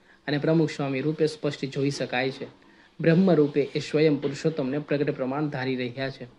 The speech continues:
અક્ષર વસ્ત્રલ સ્વામીએ થાઇલેન્ડ યાત્રાની માહિતી આપી. થાઇલેન્ડની બેંગકોંગ યુનિવર્સિટીમાં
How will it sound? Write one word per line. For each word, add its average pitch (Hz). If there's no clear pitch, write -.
અક્ષર 196
વસ્ત્રલ 180
સ્વામીએ 151
થાઇલેન્ડ 151
યાત્રાની 139
માહિતી 131
આપી. 120
થાઇલેન્ડની 196
બેંગકોંગ 165
યુનિવર્સિટીમાં 147